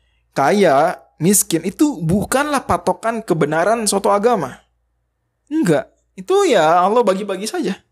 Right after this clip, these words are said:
Allah kan Ar-Rahman. Memberikan rahmat di dunia ini. Yaitu rahmannya mencakup ya muslim, ya nggak muslim.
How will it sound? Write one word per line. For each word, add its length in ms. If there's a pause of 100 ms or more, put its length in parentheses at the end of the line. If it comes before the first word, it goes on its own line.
(680)
Allah 160
kan 160
Ar-Rahman. 560 (880)
Memberikan 320
rahmat 480
di 220
dunia 180
ini. 240 (380)
Yaitu 500
rahmannya 560
mencakup 720 (1120)
ya 160
muslim, 320
ya 160
nggak 160
muslim. 240